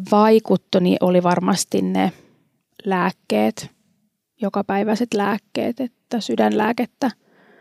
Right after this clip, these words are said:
annettiin ja sitten annettiin sitä karnitiin ja sitä annettiin jopa neljä kertaa päivässä. Et mä luulen, että ne oli semmoiset isoimmat,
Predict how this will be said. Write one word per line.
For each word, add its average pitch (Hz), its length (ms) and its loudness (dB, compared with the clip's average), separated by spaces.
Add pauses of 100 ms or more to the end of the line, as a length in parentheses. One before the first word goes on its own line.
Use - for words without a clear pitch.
(220)
annettiin 214 680 0
ja 226 100 -2
sitten - 380 -8
annettiin 233 540 -4
sitä 233 320 -4 (580)
karnitiin 214 680 0
ja 214 180 -2 (140)
sitä 233 200 -4
annettiin 220 300 -2
jopa 220 160 0
neljä 214 240 0
kertaa 247 400 -2
päivässä. 240 520 -2
Et 233 80 -10
mä 226 100 -2
luulen, 220 220 2
että 220 120 -2
ne 220 60 2
oli 220 140 6
semmoiset 202 440 -2 (100)
isoimmat, 220 720 2